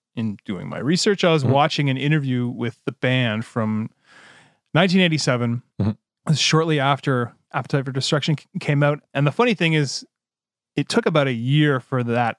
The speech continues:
Speaker 1: that album, their debut album, to really blow up.
Speaker 2: Yeah.
Speaker 1: So they're doing, like, okay, and then boom, finally, you know, it,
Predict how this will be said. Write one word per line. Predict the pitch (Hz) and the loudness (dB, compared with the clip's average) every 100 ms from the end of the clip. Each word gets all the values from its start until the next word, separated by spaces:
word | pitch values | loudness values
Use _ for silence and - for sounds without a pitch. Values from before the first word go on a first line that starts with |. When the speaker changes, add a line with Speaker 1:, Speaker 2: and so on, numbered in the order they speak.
| - | -4
Speaker 1:
that | 147 151 - | 0 2 0
album, | 135 131 110 | -2 -2 -4
their | 107 110 | -6 -6
debut | 110 110 110 | -6 -4 -4
album, | 110 117 | -4 -4
to | |
really | 131 135 127 | -2 0 -2
blow | 113 - 127 123 | -4 -2 0 0
up. | 117 165 - _ _ _ - | 0 -2 -6 _ _ _ -6
Speaker 2:
Yeah. | 98 - _ _ | -6 -6 _ _
Speaker 1:
So | - 202 | 0 2
they're | 180 | 4
doing, | 160 156 | 2 2
like, | 139 - 127 | 0 -2 -6
okay, | 127 - - 113 120 120 120 117 | -6 -6 -4 -2 -2 -2 -2 -2
and | - 120 | -2 -2
then | 113 113 | -2 -2
boom, | - 160 131 | 0 0 0
finally, | 113 127 120 113 107 | -2 -2 -2 -4 -8
you | 98 | -8
know, | 98 | -10
it, | 92 | -10